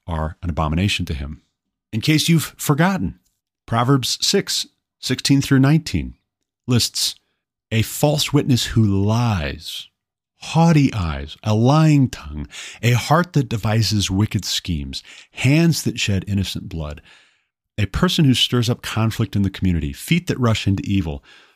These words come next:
All of these seven things typify the Democrat Party and their approach to gaining and holding on to political power for decades.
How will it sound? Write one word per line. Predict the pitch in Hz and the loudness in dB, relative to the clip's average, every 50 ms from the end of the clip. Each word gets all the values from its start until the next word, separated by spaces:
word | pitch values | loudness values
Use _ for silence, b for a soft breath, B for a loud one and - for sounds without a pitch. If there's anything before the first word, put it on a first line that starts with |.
| b b | b b
All | - 120 139 156 156 165 - | 0 2 2 2 2 0 -2
of | - 160 127 123 113 101 92 | 0 2 2 2 2 2 2
these | 107 120 120 123 123 123 113 - - - - _ _ _ | 6 6 8 8 6 4 2 -2 -4 -6 -10 _ _ _
seven | - - - 127 120 117 120 117 107 | -6 -2 0 2 4 4 4 4 4
things | - - 131 127 107 92 87 87 98 104 - - - - _ _ _ _ _ _ _ - | 2 2 2 2 4 2 2 0 0 -2 -4 -6 -12 -14 _ _ _ _ _ _ _ -2
typify | - 170 165 156 - - 90 85 87 | -2 0 0 0 -2 -2 -4 -4 -2
the | 92 98 | -2 -2
Democrat | 90 104 113 131 - - 117 - - | 0 0 0 0 0 0 -2 -4 -2
Party | - 92 82 76 76 87 107 b b b b b b b b _ | -4 -4 -4 -2 -2 -4 -6 b b b b b b b b _
and | 110 113 117 117 123 113 110 - | 0 2 4 4 4 2 0 -4
their | 101 90 113 135 151 | -2 2 2 4 4
approach | 147 147 - 107 92 104 - - - | 2 0 0 2 2 2 0 -2 -2
to | - 120 | -2 -4
gaining | 110 - 95 90 92 98 107 117 - - | -2 -2 0 0 2 4 4 2 2 0
and | 101 95 98 101 101 87 87 - _ _ _ _ _ _ _ _ _ _ | 0 0 0 0 0 -2 -4 -10 _ _ _ _ _ _ _ _ _ _
holding | - 131 127 117 117 110 | 0 2 4 4 4 4
on | 110 127 156 180 170 | 4 4 4 4 4
to | - - 90 76 73 78 95 104 - - _ _ - | 2 0 -2 -2 0 -2 -4 -4 -8 -12 _ _ -2
political | 123 123 123 127 - - 135 | 0 2 2 2 2 0 0
power | - 135 151 196 196 - - - - _ | 0 0 -2 -2 -4 -6 -8 -12 -18 _
for | _ - 156 | _ -2 -2
decades. | 143 - _ 220 208 - - - 160 120 87 - - - - - | -2 0 _ -2 -2 -2 -2 -2 -2 -2 -2 -4 -8 -12 -16 -16